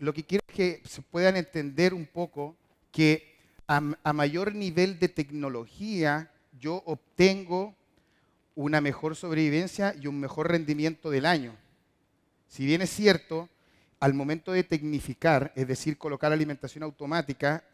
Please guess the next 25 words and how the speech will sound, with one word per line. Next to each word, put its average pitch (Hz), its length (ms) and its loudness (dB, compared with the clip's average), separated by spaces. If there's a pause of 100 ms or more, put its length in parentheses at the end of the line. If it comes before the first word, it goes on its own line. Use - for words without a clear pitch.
yo 135 140 -6
voy 160 160 -2
a 151 100 2
poder 147 240 -2
incrementar 151 640 0
mis 160 160 -4
pesos 160 400 -4
de 139 100 -6
siembra, 160 640 -4
por 139 200 0
ende, 175 440 0 (380)
yo 156 160 0
debería 160 360 4
ser 165 340 -2 (640)
y 147 100 0
tengo 175 460 0
que 147 100 -2
ser 156 180 -2
más 156 240 2
rentable 160 840 0
en 135 160 -2
términos 151 400 -2
de 139 80 -4
factor 143 400 -10
económico. 139 480 -12